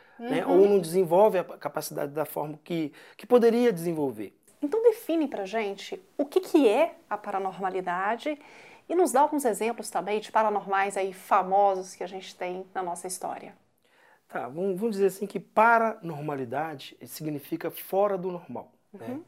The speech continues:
Speaker 1: Então, sim, existem as coisas normais do dia a dia, da vida da gente, e aquilo foge àquela normalidade. Por
Speaker 2: Uhum.
Speaker 1: isso é paranormal, né? Então, assim, a capacidade para, paranormal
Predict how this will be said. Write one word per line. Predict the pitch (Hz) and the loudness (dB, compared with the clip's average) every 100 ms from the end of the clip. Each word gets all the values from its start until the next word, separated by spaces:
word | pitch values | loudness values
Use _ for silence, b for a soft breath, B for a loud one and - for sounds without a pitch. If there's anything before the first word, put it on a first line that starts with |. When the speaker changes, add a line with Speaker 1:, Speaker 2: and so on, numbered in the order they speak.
| _ | _
Speaker 1:
Então, | - 123 | -18 -16
sim, | 127 113 104 | -14 -12 -12
existem | 107 113 120 | -12 -14 -14
as | 107 104 | -14 -14
coisas | - 107 117 | -12 -12 -12
normais | - 165 147 165 208 - - B B B - | -14 -12 -8 -8 -8 -14 -20 B B B -20
do | 107 | -6
dia | 127 | -4
a | |
dia, | 120 131 185 131 | -2 0 0 0
da | |
vida | 113 117 120 | -4 -8 -8
da | 139 | -8
gente, | 139 160 202 196 - B B B - | -6 -8 -8 -10 -16 B B B -2
e | |
aquilo | 175 - 226 | -2 0 -4
foge | - 190 226 254 233 254 247 - | 0 2 4 4 0 -4 -6 -8
àquela | 175 190 190 | -6 -4 -2
normalidade. | 196 190 190 170 - - - - | -2 -4 -4 -4 -6 -14 -18 -12
Por | 294 | -8
Speaker 2:
Uhum. | |
Speaker 1:
isso | - 339 | -6 -6
é | - - | -6 -4
paranormal, | - 135 156 214 - _ - 170 185 135 - _ _ | 0 0 0 -4 -12 _ -10 -6 -4 -4 -6 _ _
né? | - 120 - b b b b b | -14 -14 -14 b b b b b
Então, | 160 214 | 8 8
assim, | 233 196 156 117 - - | 8 4 0 -2 -10 -12
a | - 156 156 156 156 | -6 -4 -4 -4 -2
capacidade | - 214 214 156 165 185 156 | 0 2 2 2 4 4 0
para, | - 160 156 - | 0 0 0 -6
paranormal | _ 160 156 143 120 - _ 131 110 131 175 151 | _ 2 4 0 -4 -12 _ -12 -8 -4 -2 -2